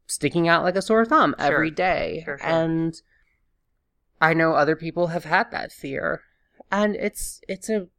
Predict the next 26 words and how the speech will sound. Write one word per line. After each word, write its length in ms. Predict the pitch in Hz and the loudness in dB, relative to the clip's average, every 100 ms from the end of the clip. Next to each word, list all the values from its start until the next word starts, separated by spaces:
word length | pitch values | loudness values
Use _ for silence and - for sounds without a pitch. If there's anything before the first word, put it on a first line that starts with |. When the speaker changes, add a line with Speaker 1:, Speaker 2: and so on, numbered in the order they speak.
| - | -16
Speaker 1:
legit 580 | 175 196 156 175 180 - | -6 -4 -2 -2 -2 -4
fear. 440 | 214 277 196 156 | -2 0 2 0
W-, 180 | 156 - | -2 -2
e-, 320 | 185 180 - - | -2 -2 -8 -4
everyone 440 | 190 233 247 233 | 0 2 2 2
in 120 | 208 | 0
society, 600 | 202 185 - 160 156 139 | -2 -4 0 2 2 0
we 140 | 135 170 | -2 0
live 160 | 202 | 2
in 80 | 220 | 2
a 60 | 208 | 0
society 500 | 185 - 139 127 127 | -4 -4 -4 -4 -6
where 100 | 139 | -10
humans, 640 | - 185 180 175 175 - _ _ - _ _ | -4 0 2 2 -2 -6 _ _ -20 _ _
humans 600 | - - 165 180 175 175 | -14 -4 0 4 4 2
are 180 | 160 151 | 2 2
social 460 | - 151 147 165 165 | 2 -2 -2 -2 -4
creatures, 760 | - 151 139 156 147 139 123 | -4 -4 -4 0 0 0 -4
Speaker 2:
Mm-hmm. 220 | 151 185 269 _ | -6 -4 -4 _
Speaker 1:
and 180 | 143 151 | -2 0
we 100 | 160 | 0
all 480 | - 147 147 143 147 | 4 4 6 4 -2
want 540 | 143 143 139 - - - _ _ - _ | -4 -2 -2 -6 -12 -14 _ _ -20 _
to 120 | - 175 | -6 0
fit 200 | 208 294 | 2 6
in. 380 | 415 302 208 | 6 6 2